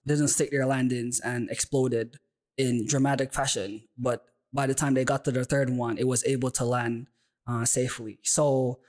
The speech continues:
I feel like we should give the people at SpaceX some room. And, you know,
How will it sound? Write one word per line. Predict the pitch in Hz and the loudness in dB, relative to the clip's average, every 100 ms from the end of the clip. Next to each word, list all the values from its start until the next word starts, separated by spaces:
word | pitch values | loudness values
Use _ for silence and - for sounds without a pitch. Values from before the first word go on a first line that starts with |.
| _ 139 | _ -2
I | |
feel | 165 | 2
like | 156 147 | 2 2
we | 147 | -2
should | - 127 | -2 0
give | 139 135 123 - - | 0 0 -4 -8 -4
the | 131 | -2
people | 113 143 135 135 117 | 0 -2 0 2 2
at | 117 - | 0 0
SpaceX | - 131 - 120 - | 0 0 0 -2 -2
some | - 127 | -2 0
room. | 123 120 113 110 127 - | 0 -2 -4 -4 -6 0
And, | 151 | 4
you | 147 | 6
know, | 147 139 143 | 4 4 0